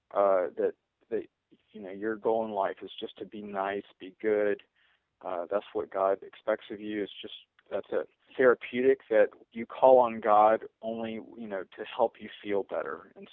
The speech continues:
so when nations go through tragedies, nine eleven, other major events, school shootings, there's a national call for prayer. And so God will help you through those tough times. He's, he's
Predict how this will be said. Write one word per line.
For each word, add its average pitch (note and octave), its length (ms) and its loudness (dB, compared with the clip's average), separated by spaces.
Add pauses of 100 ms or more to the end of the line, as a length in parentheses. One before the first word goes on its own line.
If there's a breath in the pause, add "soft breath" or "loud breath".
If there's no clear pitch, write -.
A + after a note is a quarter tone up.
so G#2 180 0
when G2+ 260 -8
nations G2+ 480 -10
go G2+ 220 -2
through F#2+ 120 -12
tragedies, F#2+ 720 -6 (420)
nine G2+ 240 -8
eleven, F#2+ 520 -4 (560)
other G#2 220 -2
major G2 380 -6
events, F#2+ 420 -10
school G#2 220 -8 (120)
shootings, F#2+ 420 -8 (680 soft breath)
there's G#2+ 160 -8
a G#2+ 80 -6 (120)
national G#2 440 -8
call F2+ 380 0
for E2 100 -12
prayer. F#2+ 540 4 (760)
And C#3+ 140 -10 (100)
so C#3 160 4
God A2+ 260 4
will G#2+ 140 -2 (100)
help G#2+ 200 -2
you F#2+ 120 -12 (140)
through G2+ 360 -4
those G2 160 -4 (120)
tough - 140 -10 (140)
times. E2 320 -16
He's, F#2+ 100 -18 (240)
he's G2 140 -14